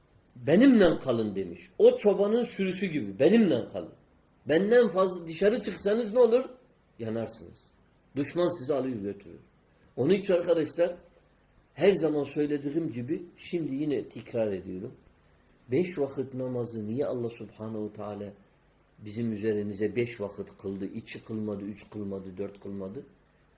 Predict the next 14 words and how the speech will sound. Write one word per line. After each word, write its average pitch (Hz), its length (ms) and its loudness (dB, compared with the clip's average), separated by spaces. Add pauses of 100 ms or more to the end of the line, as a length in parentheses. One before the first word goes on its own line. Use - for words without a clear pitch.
(180)
Allah'tan 117 640 -6
uzak 135 340 -6
kalmayalım. 92 560 -8 (1200)
Üç 214 260 2
saatte 156 420 -2
bir 180 180 -2
dönerim 117 440 0
Rabbimize. 92 580 -6 (840)
En 202 140 6
çok 214 220 4
ne 220 140 4
zaman 185 320 2
kalırız 151 420 0
uzak? 196 300 -2